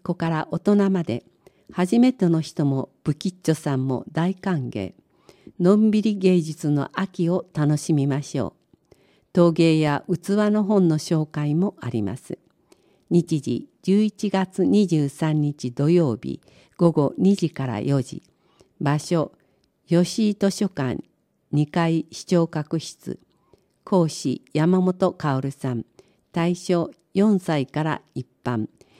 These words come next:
小学三年生以下は保護者と一緒にご参加ください。定員十五人先着順。参加費無料。持ち物、エプロン、手拭きタオル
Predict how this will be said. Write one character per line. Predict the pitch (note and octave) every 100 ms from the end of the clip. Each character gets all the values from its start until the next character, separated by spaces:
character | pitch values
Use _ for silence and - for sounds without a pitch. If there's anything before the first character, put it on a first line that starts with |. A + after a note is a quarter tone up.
| _
小 | - G#3 G3+
学 | G3+ A3
三 | - F#3+ F#3+
年 | F#3+ G3+
生 | D#3+ D3
以 |
下 | - C3+
は | C3+ C3
保 | - F3+
護 | F3 G3+
者 | - C#3+
と | C#3
一 | C#3+
緒 | - -
に | G3 -
ご | C3+
参 | B2+ C3 B2+
加 | A2
く | -
だ | - A#2+
さ | - B2+
い。 | - _ _ _ _ - - _ _
定 | E3 D#3
員 | D3+ D3 - -
十 | D3+ G#3+ A3+
五 | C#3
人 | B2+ A#2+ - -
先 | - C#3 D3+
着 | - C3+ B2+
順。 | B2 A#2+ A2+ - _ _ _
参 | - F3+ F#3+
加 | -
費 | F#3 - D3+ - -
無 | C#3+
料。 | C#3+ B2+ B2 - _ _ - _
持 | D#3+ D#3+
ち | - F3
物、 | E3+ F3 E3 - _ _ _ -
エ | E3
プ | - G3+
ロ | C#3
ン、 | A2+ - -
手 | E3
拭 | G3
き | - F#3+
タ | G3 E3+
オ | A#2
ル | - -